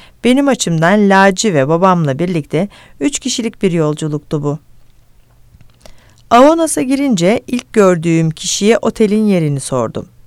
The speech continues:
Vanessa Oteli nehrin kıyısındaymış. Odamın Kızılar-, Kızılırmağa bakmasını diledim ama şans bende ne gezer.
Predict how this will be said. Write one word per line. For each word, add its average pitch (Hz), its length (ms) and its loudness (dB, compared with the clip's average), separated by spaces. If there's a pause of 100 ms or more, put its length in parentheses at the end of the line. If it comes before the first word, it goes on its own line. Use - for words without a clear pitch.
(340)
Vanessa 247 440 2
Oteli 180 500 -2
nehrin 214 340 2
kıyısındaymış. 143 960 -6 (500)
Odamın 185 380 0
Kızılar-, 214 560 0 (220)
Kızılırmağa 190 800 -2
bakmasını 151 640 -4
diledim 147 460 -2 (320)
ama 175 220 0
şans 185 420 -2
bende 156 320 -2
ne 190 100 0
gezer. 143 360 0